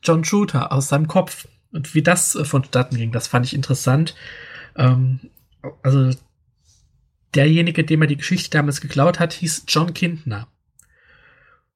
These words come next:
Daher kommt der Vorname. Shooter, das ist, ähm, der neue Mann seiner Frau Amy, der stammt aus, äh, Shooters Knob, Tennessee. Der Nachname. Dann, äh, Shooters Heimatstadt Delacour.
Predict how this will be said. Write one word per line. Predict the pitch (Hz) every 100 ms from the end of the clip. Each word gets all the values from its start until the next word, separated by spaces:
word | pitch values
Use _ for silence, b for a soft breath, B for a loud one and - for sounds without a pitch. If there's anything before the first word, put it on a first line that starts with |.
| _
Daher | - 139 135
kommt | 160 160
der |
Vorname. | 156 175 175 135 107 107 117 _ _ _ B B B B B B -
Shooter, | - 202 208 233 220
das | 156
ist, | 160 -
ähm, | - 127 131 -
der | 131
neue | 139 170 165
Mann | 160
seiner | 156 139 127
Frau | - 135
Amy, | 131 147 190 269 _ _ - -
der | 156 143
stammt | - 160 160
aus, | 151 151 151
äh, |
Shooters | 139 - 208 185 -
Knob, | 165 175
Tennessee. | - 196 180 156 107 104 - _ _ _ _ _ -
Der | 147
Nachname. | 170 165 131 110 110 127 _ _ _ _ _ _ _ _ _ _ _ _ _ _ _ _ _ _ -
Dann, | 123 143 151
äh, | 120 120
Shooters | - 202 202 170 -
Heimatstadt | 170 185 180 175 175 160
Delacour. | 156 170 160 - 165 202